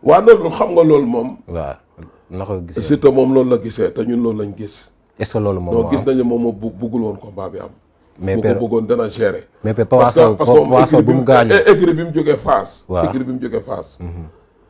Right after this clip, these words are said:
Speaker 1: Tàmm nañ bu ñu amee bés, bu ñu xalaatee ne du baax, ñu fexe lu ko yàq, loolu day am.
Speaker 2: Kon da nga yaakaar
Speaker 1: Ñun
Speaker 2: loolu
Speaker 1: dañoo
Speaker 2: dafa
Speaker 1: gëm rek, gis na ne baaxul mu yàq làmb ji. Ñun loolu la ñu gëm.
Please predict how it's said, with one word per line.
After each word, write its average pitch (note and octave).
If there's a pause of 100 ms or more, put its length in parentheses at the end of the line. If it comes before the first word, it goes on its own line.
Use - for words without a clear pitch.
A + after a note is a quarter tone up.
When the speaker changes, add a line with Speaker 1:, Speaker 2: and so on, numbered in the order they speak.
(320)
Speaker 1:
Tàmm B2+
nañ B2
bu A2+
ñu A#2+
amee A#2
bés, G#2 (100)
bu A2+
ñu A2+
xalaatee G#2+
ne F#2
du F2+
baax, G#2
ñu A2
fexe G#2+
lu G#2
ko G2+
yàq, F#2+ (180)
loolu G#2+
day F#2+
am. D#2+ (600)
Speaker 2:
Kon G2+
da G2+
nga G#2+
yaakaar A2
Speaker 1:
Ñun A2+
Speaker 2:
loolu B2+
Speaker 1:
dañoo C3
Speaker 2:
dafa A#2
Speaker 1:
gëm A#2+
rek, C3
gis -
na B2+
ne B2
baaxul A#2+
mu G#2+
yàq G#2+
làmb F#2+
ji. F#2+ (180)
Ñun A#2
loolu A2+
la G#2+
ñu G2+
gëm. -